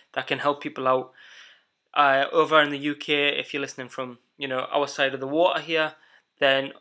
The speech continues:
on YouTube you've got just a few I'm gonna name out. So you've got myself, which is J Rock Lawn Care and Gardening on YouTube, where I've done plenty of renovations and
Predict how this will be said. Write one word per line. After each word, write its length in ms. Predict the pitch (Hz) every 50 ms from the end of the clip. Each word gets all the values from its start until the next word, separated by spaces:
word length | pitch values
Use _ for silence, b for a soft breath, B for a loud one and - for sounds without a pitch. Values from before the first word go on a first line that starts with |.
| _ _
on 120 | - 165 151
YouTube 440 | 151 156 151 151 - 160 147 139 139
you've 140 | 135 127
got 400 | - 143 135 135 135 - - _
just 220 | - 165 160 160 -
a 40 | 147
few 220 | - - 147 139
I'm 80 | 139 139
gonna 120 | 135 131
name 280 | 131 135 131 131 131 131
out. 160 | 135 135 -
So 100 | - 147
you've 60 | 135
got 100 | 156 143
myself, 400 | 143 - - - 151 151 143 -
which 120 | - -
is 60 | - -
J 120 | - 143
Rock 280 | 135 131 131 123 - -
Lawn 200 | 135 131 127 120
Care 280 | - - 135 127 127 131
and 200 | 127 123 120 -
Gardening 480 | 143 139 147 151 147 147 147 147 147
on 220 | 143 139 139 139 143
YouTube, 380 | 143 139 - - 143 135 127 131
where 260 | 131 127 123 123 -
I've 120 | - -
done 220 | - 127 127 123 -
plenty 280 | - - 165 170 160 160
of 100 | 139 131
renovations 580 | 139 135 127 127 139 135 127 - 139 127 120 127
and 120 | 120